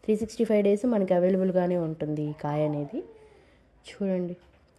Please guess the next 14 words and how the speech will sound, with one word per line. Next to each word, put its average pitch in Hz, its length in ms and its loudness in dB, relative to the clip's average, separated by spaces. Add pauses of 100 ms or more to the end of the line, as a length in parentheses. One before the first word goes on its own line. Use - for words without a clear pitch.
(160)
చిక్కుడుకాయలు 208 520 0
చాలా 185 300 2
టేస్టీగా 185 460 0
ఉంటాయి, 156 360 -2
కుచ్చు 160 280 -8
చిక్కుళ్ళు 160 420 -6
అనేది. 143 280 -6 (360)
అంటే 170 220 -4
మా 165 180 -2
సైడ్ 175 260 -2
వీటిని 185 240 -2
కుచ్చు 185 280 -10
చిక్కుళ్ళు 175 380 -2
అంటాము. 151 460 -4